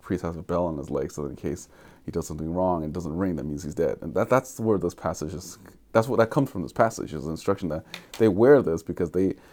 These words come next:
in case that they are somehow, uh, immoral and have some sort of secret sin, uh, and they die, uh, they can know, like, "Okay, there's, I don't hear any tingling. We need to drag this body out." 'Cause remember, only th-,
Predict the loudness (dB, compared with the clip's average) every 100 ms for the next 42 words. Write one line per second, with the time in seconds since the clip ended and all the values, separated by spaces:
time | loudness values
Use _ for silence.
0 | -10 -8 -6 0 2 2 0 0 0 -2
1 | -2 -6 -2 0 0 -2 -4 -8 -6 -4
2 | 0 2 2 2 -2 -8 -16 -20 -12 -4
3 | -4 -4 -6 -10 -6 -4 -2 -2 -2 -2
4 | 4 4 4 0 0 0 0 0 0 2
5 | 6 8 8 4 -2 -6 _ -4 0 0
6 | 0 -2 -2 0 2 2 0 -4 -4 -4
7 | -4 -2 -2 -2 -2 -2 -4 -4 -4 -4
8 | -4 -4 -2 0 0 -2 -2 0 0 -4
9 | -4 -2 0 -2 -8 -20 -20 -20 _ -2
10 | 0 2 2 0